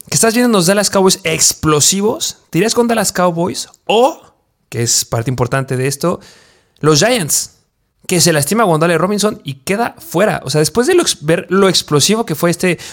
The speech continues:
Wandale Robinson, que esta era la semana para haberlo empezado y para que fueras feliz de haberlo drafteado, este, bye bye. No más Wandale Robinson por el resto de la temporada, qué dolor.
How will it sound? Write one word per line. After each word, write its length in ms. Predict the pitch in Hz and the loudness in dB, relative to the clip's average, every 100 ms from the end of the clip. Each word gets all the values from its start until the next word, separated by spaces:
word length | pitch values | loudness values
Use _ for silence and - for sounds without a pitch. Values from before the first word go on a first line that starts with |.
| - | -6
Wandale 580 | 135 143 147 156 180 185 | 0 0 2 0 0 2
Robinson, 440 | 170 175 170 185 | 2 2 2 0
que 220 | 175 156 | -2 -2
esta 160 | 190 214 | -2 0
era 100 | 202 | 2
la 120 | 170 | 2
semana 440 | 151 151 196 190 - - - | 2 4 4 2 -2 -10 -6
para 160 | 139 | 0
haberlo 200 | 147 185 | 2 2
empezado 540 | 185 143 135 170 175 175 | 2 0 0 2 4 4
y 120 | 151 | 4
para 240 | 143 131 | 2 -2
que 100 | 127 | -4
fueras 280 | 147 165 175 | -2 0 0
feliz 280 | - 139 151 | -2 0 2
de 60 | 147 | 2
haberlo 260 | 147 151 | 2 2
drafteado, 520 | 135 123 151 160 185 190 - - | 2 0 -2 -2 -2 -8 -20 -8
este, 1120 | 143 135 - 139 135 135 135 135 139 135 135 | -4 -4 -2 -2 0 0 0 0 0 0 0
bye 160 | 143 160 | 0 0
bye. 240 | 190 349 - _ _ 151 | -2 -4 -10 _ _ -2
No 160 | 156 | 0
más 160 | 175 160 | 2 0
Wandale 240 | 147 156 | 2 2
Robinson 340 | 156 160 147 127 | 2 0 -2 0
por 140 | 127 | 0
el 40 | |
resto 180 | 143 165 | 0 0
de 60 | 139 | -2
la 40 | |
temporada, 460 | 120 120 127 143 143 | -2 -2 0 0 -2
qué 80 | 147 | -2
dolor. 320 | 139 127 | 0 0